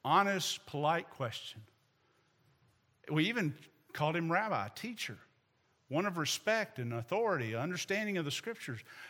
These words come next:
"We know you're a wise man." Hey, why, why would we not get a straight answer?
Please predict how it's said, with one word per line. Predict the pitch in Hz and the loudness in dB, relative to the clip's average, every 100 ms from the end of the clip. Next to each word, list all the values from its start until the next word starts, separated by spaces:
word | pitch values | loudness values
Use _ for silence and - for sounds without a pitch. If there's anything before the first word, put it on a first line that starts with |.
| - - | -12 -2
"We | 285 | 2
know | 247 240 | 4 2
you're | 233 175 | 2 2
a | |
wise | 151 196 180 | 4 2 2
man." | 196 - - - _ _ - | -4 -8 -20 -20 _ _ -8
Hey, | 220 302 - - | -4 -4 -6 -10
why, | - 247 - 196 160 - _ _ _ _ _ _ - 165 | -4 -4 -4 -12 -16 -18 _ _ _ _ _ _ -14 -4
why | 165 208 233 | -2 -2 -2
would | 214 196 | -2 0
we | 180 | 0
not | 170 185 185 | -2 -2 -2
get | 165 | -2
a | 147 131 - | -4 -10 -14
straight | - - - 170 | -10 -8 -6 -4
answer? | 156 160 - | -2 -4 -8